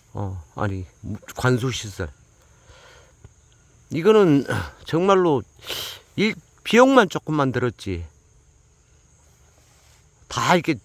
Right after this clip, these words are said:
구십구 점 구 프로 이 자가 노동으로 이렇게 해결한 그런 밭이에요. 에, <clears throat> 여기, 여기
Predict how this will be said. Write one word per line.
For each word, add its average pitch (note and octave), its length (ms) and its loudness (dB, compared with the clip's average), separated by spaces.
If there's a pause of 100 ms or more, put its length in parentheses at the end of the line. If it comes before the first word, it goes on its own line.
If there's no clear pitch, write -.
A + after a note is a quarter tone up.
(1300)
구십구 A3+ 520 0 (960)
점 G3 260 4
구 E3+ 180 -6
프로 A#2+ 560 -2 (1120)
이 C3+ 220 -4
자가 E3 300 2
노동으로 A2+ 440 -2
이렇게 G2 200 -10
해결한 G2 520 -6 (220)
그런 C#3 240 -6
밭이에요. F2 460 -10 (1400)
에, G#2+ 680 -8 (100)
<clears throat> - 380 -20
여기, D3 420 -2 (1300)
여기 C3+ 680 0